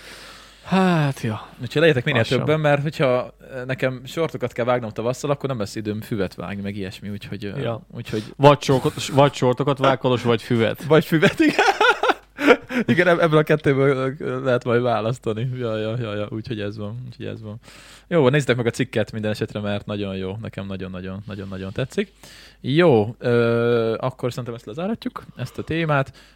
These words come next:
Speaker 2: Menjünk át másikra. Én szerintem, én ma lehet, hogy nem akarok nagyon hosszú podcastet, mert kurva fáradt vagyok egy ilyen órára, hogyha beállítjuk, akkor az úgy
Speaker 1: Domcsiszhatunk amúgy,
Speaker 2: jó
Speaker 1: én benne
Speaker 2: lesz,
Speaker 1: vagyok.
Speaker 2: jó lesz, mit szólsz?
Speaker 1: Nekem tetszik, csak picit ásítok, inom
Speaker 2: Nézd,
Speaker 1: kellett volna egy kávét.
Speaker 2: m-, mutasd meg a papírt, nézzük meg, hogy mi van rajta. Kíváncsi vagyok. A, vagy
Speaker 1: Nem,
Speaker 2: ezt nem
Speaker 1: nem,
Speaker 2: akarod?
Speaker 1: nem akartam egyszerre ellőni,
Speaker 2: Nem
Speaker 1: mert
Speaker 2: akartad?
Speaker 1: nem,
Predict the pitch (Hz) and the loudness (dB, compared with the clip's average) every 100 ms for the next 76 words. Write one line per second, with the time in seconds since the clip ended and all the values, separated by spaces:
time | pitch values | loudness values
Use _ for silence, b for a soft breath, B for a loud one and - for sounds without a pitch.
0 | - 180 160 120 127 - 131 120 - - | -10 -4 -4 0 0 0 -2 0 -2 -2
1 | 131 131 - 143 143 156 147 143 143 135 | -2 -2 -6 -6 -4 -4 -4 -2 -6 -4
2 | 127 139 143 151 107 110 107 110 107 113 | -8 -2 2 2 2 -4 -2 -2 -2 -4
3 | 110 120 113 113 - 110 110 - 110 - | -4 -6 -8 -10 -8 -8 -8 -8 -8 -8
4 | 117 95 98 95 - 101 104 104 104 110 | -10 -4 -2 -4 -4 -8 -6 -8 -8 -6
5 | 104 90 101 98 110 104 98 - 107 - | -4 -4 -6 -10 -8 -8 -8 -8 -12 -10
6 | - 120 110 - B 160 147 113 117 117 | -10 -8 -10 -14 B -6 -6 -4 -8 -8
7 | 120 110 113 117 - 117 110 113 110 113 | -10 -8 -8 -6 0 2 2 -2 -4 -4
8 | 123 110 107 - 117 - 151 170 127 131 | -4 -2 -4 -6 -10 -4 -2 0 0 0
9 | 139 127 - - 104 117 113 110 104 - | 0 -2 -4 -12 -8 -8 -6 -2 -2 -2
10 | 110 - 123 156 110 113 107 - 110 110 | -6 -2 0 2 2 -2 -6 -2 0 0
11 | 123 131 135 127 139 131 110 104 110 110 | -2 -6 -12 -6 0 0 0 0 0 -2
12 | 117 110 120 107 101 104 104 98 101 98 | -2 -2 -2 -2 -2 -2 -2 -4 -2 -4
13 | 101 104 113 - 101 98 - 104 104 - | -4 -8 -8 -10 -8 -8 -10 -10 -10 -12
14 | 107 120 117 131 - 139 123 123 139 139 | -14 -6 2 2 2 2 4 6 6 6
15 | 208 175 165 156 160 - 156 143 139 139 | 6 2 2 4 2 2 -2 2 2 0
16 | 139 139 135 131 123 90 120 113 110 - | 2 2 2 -2 -2 -6 -12 -16 -18 -2
17 | 160 160 127 | 2 4 2